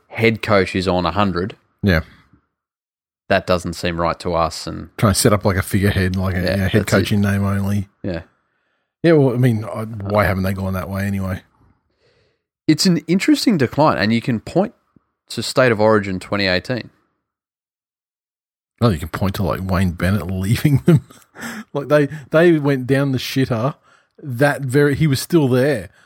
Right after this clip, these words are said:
Speaker 1: Yeah.
Speaker 2: Like, he announced it
Speaker 1: Yeah,
Speaker 2: kind
Speaker 1: yeah,
Speaker 2: of,
Speaker 1: yeah.
Speaker 2: like, April or May that,
Speaker 1: Yeah,
Speaker 2: you know, that
Speaker 1: that he was
Speaker 2: season
Speaker 1: leaving.
Speaker 2: in, like, twenty eleven.
Speaker 1: Oh, yeah, if you wanna
Speaker 2: And
Speaker 1: go back that far, you
Speaker 2: Yeah.
Speaker 1: can.
Speaker 2: I mean, they'd been fu-, they'd been fucked ever since.
Speaker 1: Well, remember,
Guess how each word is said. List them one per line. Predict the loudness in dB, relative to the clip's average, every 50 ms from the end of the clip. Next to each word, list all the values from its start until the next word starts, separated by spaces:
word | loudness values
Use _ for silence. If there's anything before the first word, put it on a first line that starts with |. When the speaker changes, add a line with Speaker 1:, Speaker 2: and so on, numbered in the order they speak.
| _ _
Speaker 1:
Yeah. | -4 -4
Speaker 2:
Like, | 0 2
he | 2 2
announced | 4 4 2 2 0 0 0
it | 0 0 0
Speaker 1:
Yeah, | 2
Speaker 2:
kind | 2 2 2 2
Speaker 1:
yeah, | 2
Speaker 2:
of, | 0 0
Speaker 1:
yeah. | 0
Speaker 2:
like, | 0 0 0 -2 -6 -6 -2
April | 0 0 0 0 2 2 2 4 4
or | 2 2
May | 2 2 2 2 2 2 2 0 -2 -4
that, | -2 0 0 2 2
Speaker 1:
Yeah, | 2
Speaker 2:
you | 2
know, | 2 2 2
that |
Speaker 1:
that | 0 0 0
he | -2
was | -2 -2
Speaker 2:
season | 0 2 2 2 2 0 0
Speaker 1:
leaving. | -2 -2 -4 -8 -20 -20 -16 _ -2
Speaker 2:
in, | -2 0
like, | 0 -2
twenty | -2 0 2 2 2 2
eleven. | 2 2 2 2 2 0 -2 -4 -6 _ _ -4
Speaker 1:
Oh, | -2 0 0
yeah, | 0 0 -2
if | 0 2
you | 2
wanna | 4 4
Speaker 2:
And | 2
Speaker 1:
go | 0 -2
back | -6 -8 -8 -6
that | -6 -6
far, | -4 -6 -6
you | -6 -6 -4
Speaker 2:
Yeah. | -4 -2 -2 -4 -6
Speaker 1:
can. | -10 -14 -18 -20 _ _ _ _ -2
Speaker 2:
I | 2
mean, | 4 6
they'd | 6 6 6
been | 4 2
fu-, | 0 -2 -4 -2
they'd | 0 2
been | 2 0
fucked | 0 0 -2 0 2
ever | 0 0 0
since. | 0 0 0 0 0 -2 -6 -10 -12 -16 _ _ _ _
Speaker 1:
Well, | -8 -8 -8 -8 -10 -12 -8
remember, | -4 -2 0 2 2 2 2 2 2 0 0 -2 -2 -6